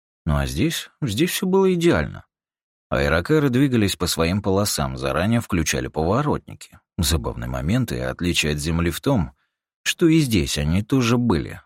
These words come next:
Правда, не мигали, а горели, но вот стопы как раз мигали.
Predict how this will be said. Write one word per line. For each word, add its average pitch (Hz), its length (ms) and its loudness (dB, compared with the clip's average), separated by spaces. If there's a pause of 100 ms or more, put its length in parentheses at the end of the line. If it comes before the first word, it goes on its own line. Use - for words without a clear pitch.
Правда, 101 460 0
не 98 200 2
мигали, 139 420 2
а 117 80 2
горели, 87 520 -2 (100)
но 98 140 2
вот 87 200 -2
стопы 147 320 -2
как 71 200 -4
раз 95 200 -2
мигали. 78 460 -2